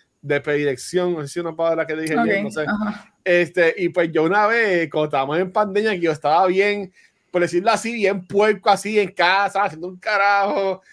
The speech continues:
Speaker 1: yo cogí y me eché, este, un cere-, o sea, un plato hondo con, con café y leche y dije, "Ay, vamos a echarle Cresto también, a ver cómo
Speaker 2: Ah,
Speaker 1: sabe".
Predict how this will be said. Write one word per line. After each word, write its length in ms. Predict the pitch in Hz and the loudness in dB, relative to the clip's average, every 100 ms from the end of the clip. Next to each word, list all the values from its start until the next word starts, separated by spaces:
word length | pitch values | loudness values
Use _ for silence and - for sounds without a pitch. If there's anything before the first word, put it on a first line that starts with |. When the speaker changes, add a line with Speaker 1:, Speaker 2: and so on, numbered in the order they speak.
| _ - | _ -2
Speaker 1:
yo 160 | 170 170 | 0 2
cogí 680 | 214 214 302 269 214 220 - | 2 2 2 -2 -2 -4 0
y 140 | 190 | 0
me 120 | 180 | 2
eché, 420 | 175 180 196 269 254 | 0 2 4 4 4
este, 340 | - 196 185 | 0 2 2
un 380 | 185 170 170 190 | 2 0 -2 -4
cere-, 380 | - 220 226 226 | -2 0 0 0
o 60 | 208 | 0
sea, 280 | 190 175 | 0 2
un 140 | 160 160 | -2 -2
plato 500 | 185 202 370 269 226 | 0 0 0 -8 -10
hondo 500 | - 208 311 240 220 | -2 2 2 0 -4
con, 300 | 214 170 156 - _ - | 2 0 0 -8 _ -8
con 160 | - 160 | -6 0
café 340 | 185 160 175 190 | 0 2 2 0
y 100 | 233 | 0
leche 540 | 254 285 - 202 190 190 _ _ | 2 2 2 -2 -2 -6 _ _
y 100 | 151 | 0
dije, 260 | 190 202 165 | 2 2 4
"Ay, 320 | 185 294 123 _ _ _ - - | 4 2 -6 _ _ _ -20 -12
vamos 240 | 135 156 | -6 -2
a 40 | 196 | -2
echarle 200 | 254 262 | 0 0
Cresto 380 | 156 156 214 359 | 0 -2 -4 -4
también, 500 | 214 156 143 196 330 _ - - | -4 -4 -4 -4 -6 _ -12 -8
a 100 | - | -2
ver 160 | 151 151 | 0 2
cómo 280 | 220 190 220 | 2 4 4
Speaker 2:
Ah, 40 | |
Speaker 1:
sabe". 520 | 254 196 185 233 190 | 4 4 4 4 4